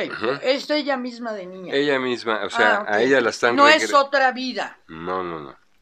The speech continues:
Speaker 1: A ella la están regresando para ver qué pasa.
Speaker 2: Ah, ok.
Speaker 1: Por qué está perdiendo la vista. Entonces,
Speaker 2: Porque
Speaker 1: el,
Speaker 2: no quiere ver.
Speaker 1: el, el, el, el terapeuta, eh, la, la, la,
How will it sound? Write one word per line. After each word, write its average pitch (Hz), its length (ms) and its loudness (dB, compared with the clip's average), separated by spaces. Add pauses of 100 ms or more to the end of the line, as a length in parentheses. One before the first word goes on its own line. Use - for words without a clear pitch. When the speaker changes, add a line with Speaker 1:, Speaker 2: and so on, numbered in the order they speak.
(240)
Speaker 1:
A 92 140 0
ella 135 140 4
la 107 100 0
están 113 320 -2
regresando 107 880 -2
para 90 240 -2
ver 104 220 -4
qué 113 120 -6
pasa. - 460 -6 (340)
Speaker 2:
Ah, 190 220 -2
ok. 190 160 -12
Speaker 1:
Por 175 120 -6
qué - 80 -10
está 113 220 -4
perdiendo 104 360 -6
la 92 140 -6
vista. - 460 -16 (560)
Entonces, 185 280 -10
Speaker 2:
Porque 208 140 -6
Speaker 1:
el, 175 60 -4
Speaker 2:
no 185 100 -10
quiere 170 240 -10
ver. 143 140 -16 (200)
Speaker 1:
el, 95 240 -4
el, 95 240 -8
el, 92 300 -8
el 87 220 -10
terapeuta, 95 920 -4 (920)
eh, 76 400 -12 (240)
la, 71 240 -16
la, 69 420 -16
la, - 320 -20